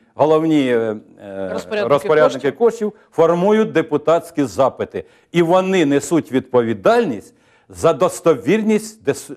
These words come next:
Speaker 1: бюджетного запиту. Як же можна формувати? Ми візьмемо цей рік, я вже сказав, візьмемо під контроль всі депутатські запити. Коли ми на двох останніх сесіях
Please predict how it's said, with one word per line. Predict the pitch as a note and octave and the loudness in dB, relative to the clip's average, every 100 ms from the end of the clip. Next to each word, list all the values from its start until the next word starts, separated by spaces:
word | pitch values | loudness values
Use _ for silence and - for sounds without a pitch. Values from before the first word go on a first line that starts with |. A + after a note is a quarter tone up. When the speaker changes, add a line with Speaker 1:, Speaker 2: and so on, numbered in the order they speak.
| A2 G#2 | -20 -20
Speaker 1:
бюджетного | A2 A2 G2+ F3+ F3 F3 | -12 -10 -2 -4 0 -2
запиту. | A2 F#2+ F2+ - F2+ _ _ _ | -2 -4 -6 -20 -20 _ _ _
Як | G#2 G3+ G#3+ | 0 0 2
же | E3 | 0
можна | G3+ G#3 D#3 E3+ | 0 0 -2 -4
формувати? | E3+ E3 E3 G#3 G#3+ G#3+ | -2 -2 0 0 0 -2
Ми | A#2+ | -2
візьмемо | E3+ F3 A#2+ A#2+ A2+ - _ _ _ | 0 0 0 -6 -8 -10 _ _ _
цей | - C#3 C3 | 0 2 2
рік, | E3 D#3 - | 0 -2 -8
я | A#2+ A#2+ | -4 -2
вже | A2+ A#2 | 0 -2
сказав, | - A#2+ G#2+ B2 | 0 0 0 -2
візьмемо | B2 A#2+ | -4 -6
під | A2 - | -10 -4
контроль | C3+ C3 D3 B2 - _ _ | -4 0 0 0 -4 _ _
всі | - | -4
депутатські | C#3 B2+ C#3 C3+ B2+ - | -2 -2 0 0 -2 -2
запити. | C#3 A#3+ G#3 A#2 | 0 0 0 -4
Коли | D3+ D#3+ G#3 | -2 0 0
ми | G3+ | 0
на | G3+ | -2
двох | D#3+ G#3 F3+ | 0 0 0
останніх | F3 - F#3+ E3 D3 - | -4 -2 -2 -2 -6 -8
сесіях | - A#3 - G#2 | 0 0 0 -12